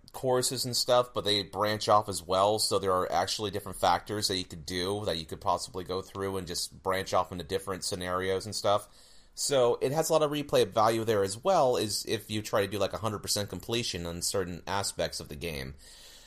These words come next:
On top of that, on top of that and stuff, there are different types of combo challenges for each fighter.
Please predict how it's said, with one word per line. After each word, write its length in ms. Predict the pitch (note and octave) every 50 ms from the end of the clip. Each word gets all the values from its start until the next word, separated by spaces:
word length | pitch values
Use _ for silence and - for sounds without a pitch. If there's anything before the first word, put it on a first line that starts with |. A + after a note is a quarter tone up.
| - - - - - _ _ _ _ -
On 160 | - A2+ A2
top 360 | G#2+ - - D#3 G3 B3 B3+ -
of 120 | B2+ E2
that, 360 | D#2+ E2 D2+ D2+ D2 C#2+ - - - _ _ - - - - _ - - - _ -
on 240 | - - B2 C3 B2+
top 300 | - - C3+ D#3 E3 -
of 80 | C#3 A2
that 180 | A#2 A2 G#2
and 100 | - G#2+
stuff, 360 | G#2+ - - A2+ G#2 G2+ -
there 220 | - B2+ B2+ B2 - -
are 420 | A#2 A2+ A2 G#2+ G#2 G#2 G#2 - - - _ _ _ _ _ _ _ - - A2+ - - -
different 260 | B2+ D#3 D#3+ - G#3
types 260 | G3+ G#3 F#3 F3 - -
of 80 | -
combo 340 | - - C3+ C#3 C#3 C3 A#2+
challenges 520 | A2+ - A#2 G#2+ G#2 G2+ G2 F#2 G2 F2+
for 140 | - - D#2+
each 160 | F2+ G2+ G2+
fighter. 500 | - - C#3+ D3 D3 - - - - -